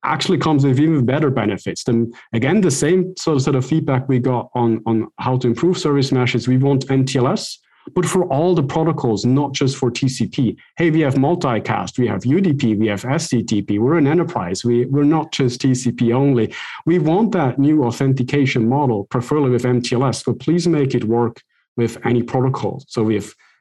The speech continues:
written about this in a recent blog. We've decoupled the authentication and the payload, the transport, which means we can do the authentication using M T L S, using a proxy completely decoupled from the data path,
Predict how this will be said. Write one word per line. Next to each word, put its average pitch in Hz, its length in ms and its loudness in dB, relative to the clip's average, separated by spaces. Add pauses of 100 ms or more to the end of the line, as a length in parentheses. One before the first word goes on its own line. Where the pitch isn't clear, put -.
(100)
written 131 260 -2
about 139 280 2
this 147 200 -2
in 139 100 2
a 127 40 2
recent 131 360 2
blog. 135 300 0
We've 131 180 -2
decoupled 165 800 0
the 127 100 -4
authentication 120 800 0
and 127 120 2
the 98 200 -4
payload, 135 600 0
the 117 60 -2
transport, 147 760 -2 (300)
which 120 180 -4
means 120 380 2 (220)
we 107 80 -2
can 113 160 0
do 127 120 2
the 147 100 2
authentication 170 720 0
using 151 280 2
M 147 140 2
T 147 120 -2
L 135 100 2
S, 135 200 0
using 117 280 0
a 104 60 -2
proxy 139 540 -4
completely 143 520 0
decoupled 139 520 -2
from 143 140 0
the 143 80 2
data 120 240 0
path, 127 360 -2